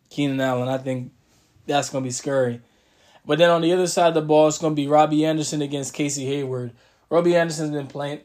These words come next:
excellent, lights out. He's been playing like a number one. Him and D J Moore have been going back and forth, uh, to try and get the rack up these hundred-yard games, and I love seeing it. We have such a potent attack,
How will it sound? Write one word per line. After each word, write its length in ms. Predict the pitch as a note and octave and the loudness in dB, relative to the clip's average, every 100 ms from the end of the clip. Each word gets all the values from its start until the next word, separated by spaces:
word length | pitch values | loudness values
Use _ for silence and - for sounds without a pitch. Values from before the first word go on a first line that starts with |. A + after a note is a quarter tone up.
| - | -6
excellent, 540 | D3+ D3 - C#3+ C3+ | -6 -6 -8 -6 -2
lights 340 | C#3 C#3+ C3+ | -2 -2 -2
out. 160 | D3+ C#3 | 0 0
He's 80 | C#3 | 0
been 140 | C3+ | -6
playing 240 | C3 C#3+ C#3+ | -6 -6 -4
like 160 | C3+ | -6
a 20 | |
number 300 | C3+ C#3+ C#3 | -6 -6 -6
one. 400 | C3+ C#3 C#3+ C#3 _ _ _ _ _ | -4 -4 -4 -6 _ _ _ _ _
Him 160 | - D#3 | -4 0
and 140 | D#3 | 2
D 100 | D#3 | 4
J 160 | D3+ D3 | 2 2
Moore 240 | D3 D3 | 0 4
have 80 | D3 | 4
been 160 | C#3 C3+ | 2 -2
going 280 | C#3+ D3+ D3 | 2 2 4
back 200 | C#3+ D3+ | 2 0
and 140 | C3+ | -8
forth, 420 | - D3 D3 D3+ _ _ _ _ | 0 2 2 0 _ _ _ _
uh, 220 | C#3 C3+ C3 | 2 4 4
to 140 | C3 | 0
try 240 | B2 D3+ | 2 4
and 80 | D3 | 4
get 100 | C#3+ | 2
the 120 | C#3+ | -2
rack 260 | C#3 D3 D3 | 4 4 4
up 80 | D3 | -2
these 160 | C#3+ | -4
hundred-yard 560 | - D3+ C#3+ C#3+ C#3 C3 | -2 -2 0 2 2 0
games, 380 | C#3+ D3 D3 C3+ | 0 0 0 -4
and 100 | C3 | -4
I 100 | C3+ | -4
love 320 | C3+ D3 C3+ | 0 0 -2
seeing 300 | - D#3 D3+ | -2 0 0
it. 200 | D3+ D3+ _ _ _ - | -2 -6 _ _ _ -2
We 160 | E3 | 2
have 160 | F3 D3+ | 4 2
such 180 | D#3 D3 | 0 -4
a 80 | |
potent 480 | B2+ - F3 F#3+ E3+ | -6 -2 0 0 -2
attack, 540 | C#3 C3+ D3 D3 C#3+ | -4 -2 0 0 0